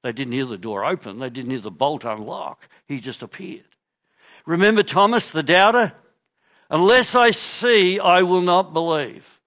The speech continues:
<laughs> I've had a bit of a thought about this. Thomas was one of those characters often, I believe, misjudged for his apparent unbelief. I want to suggest that he is worthy of our admiration.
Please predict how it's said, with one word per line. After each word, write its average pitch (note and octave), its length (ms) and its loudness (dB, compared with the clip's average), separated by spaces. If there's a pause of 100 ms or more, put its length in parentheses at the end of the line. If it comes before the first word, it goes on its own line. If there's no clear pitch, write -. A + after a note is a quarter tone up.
<laughs> - 180 -20
I've - 920 -20
had G#3 120 -4
a G#3+ 40 -4
bit F3+ 140 0
of D#3+ 80 -4
a D3 60 -2
thought D#3+ 280 -6
about A2+ 260 -6
this. - 400 -14 (1700)
Thomas G3 380 0
was D3+ 160 -6
one F3 160 0
of E3+ 100 0
those D3+ 280 0
characters D3 680 -2
often, C#3+ 420 -4
I C#3 140 0
believe, C3+ 420 -6
misjudged C3+ 680 -8
for B2 300 -12
his A2 140 -12
apparent B2 460 -10
unbelief. A#2+ 760 -12 (1080)
I D#3 100 -2
want B3 160 0
to A3+ 60 -2
suggest E3 840 -6
that C3 140 -8
he C#3+ 140 -8
is C#3 180 -10
worthy C#3+ 400 -6
of B2+ 200 -8
our B2 160 -6
admiration. A#2 800 -12